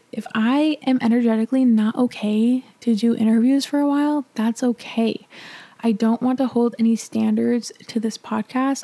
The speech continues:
I love interviewing people, and I would hope I can at least do one interview a month.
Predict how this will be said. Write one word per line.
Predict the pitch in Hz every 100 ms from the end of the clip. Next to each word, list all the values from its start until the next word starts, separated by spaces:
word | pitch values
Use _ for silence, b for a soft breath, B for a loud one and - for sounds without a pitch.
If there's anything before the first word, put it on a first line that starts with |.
| -
I | 220
love | 233 220 220 226
interviewing | 220 226 254 254
people, | - 262 285 277 -
and | 233
I | 226
would | 226
hope | - - 220 247 -
I | 220
can | - 233
at | 226
least | 233 - -
do | 226 220
one | 214 220 226
interview | 226 220 214 226 220
a | 220
month. | 208 208 208 254 349 -